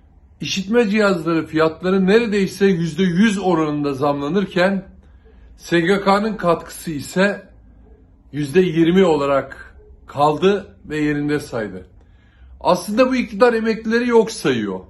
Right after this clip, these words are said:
Onları yaşıyor kabul etmiyor, yaşıyor saymıyor. Zaten ekonomik sıkıntı içerisinde olan emekliler için kulakları işitmeyen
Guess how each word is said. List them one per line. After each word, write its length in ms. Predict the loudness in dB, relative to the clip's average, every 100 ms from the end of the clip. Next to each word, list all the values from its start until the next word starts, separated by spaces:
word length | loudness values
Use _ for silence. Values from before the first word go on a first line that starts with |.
| _ _ -18 -6
Onları 320 | -2 0 0
yaşıyor 560 | 2 0 0 2 2 2
kabul 280 | 0 2
etmiyor, 680 | 0 -2 -4 -6 -6 -6 -8
yaşıyor 520 | -8 -6 -4 -2 -2
saymıyor. 680 | -4 -4 -2 -2 -4 -6 -8 -14 -20 -20 -20 -20 -20 -20 _ -20 -20 -20 -20 -20 -20 -4
Zaten 800 | 2 2 4 2 2 -4 -10 -16 -16 -14 -10
ekonomik 460 | -4 -2 -2 -6
sıkıntı 400 | -10 -12 -12 -10
içerisinde 540 | -12 -6 -6 -6 -10 -8
olan 280 | -4 -6
emekliler 540 | -6 -6 -6 -6 -2 -2
için 460 | -2 -2 -2 -4 -12 -20 -20 -20 -20 -20 -20 -20 -20 -20 -16
kulakları 600 | -4 2 2 0 0 0 0
işitmeyen 960 | -6 -6 -8 -4 -2 0 -2 -4 -10